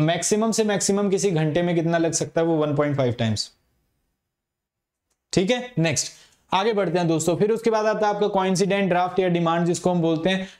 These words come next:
ये होता है maximum daily demand plus fire demand, इसे हम बोलते हैं coincident। Total draft किसको बोलते हैं? It is maximum of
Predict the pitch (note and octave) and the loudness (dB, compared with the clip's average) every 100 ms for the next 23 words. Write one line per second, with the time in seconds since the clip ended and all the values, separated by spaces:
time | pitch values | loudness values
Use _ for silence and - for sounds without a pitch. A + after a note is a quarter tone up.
0 | - E3+ G#3+ G3+ G3 G3+ G3+ F3 E3+ G3+ | -2 0 0 0 0 0 0 0 0 0
1 | G#3+ G#3 F#3 G3 E3+ F3 F3 F#3+ F3 A3 | 0 0 2 2 0 0 0 0 0 0
2 | A#3 - _ _ - F3+ F3+ D3+ C#3+ C#3 | -2 -10 _ _ 0 2 2 2 2 2
3 | D3 C#3+ F#3 E3+ E3+ F3+ F3 E3 D3+ C#3+ | 2 2 2 2 2 0 0 0 0 0
4 | D3+ D3+ D3 C#3 - _ _ _ G#3+ A3+ | 0 0 -2 -8 -16 _ _ _ 0 2
5 | B3 B3 A3+ A3+ A3+ A3 - A3 G#3 F#3 | 0 2 0 0 -2 -2 0 0 0 0
6 | G3+ A3 - _ _ _ _ - G3+ B3+ | 0 -2 -6 _ _ _ _ 0 2 2
7 | G3 F#3+ G3 - A#3+ B3 A3 F#3 | 2 0 0 0 0 2 0 0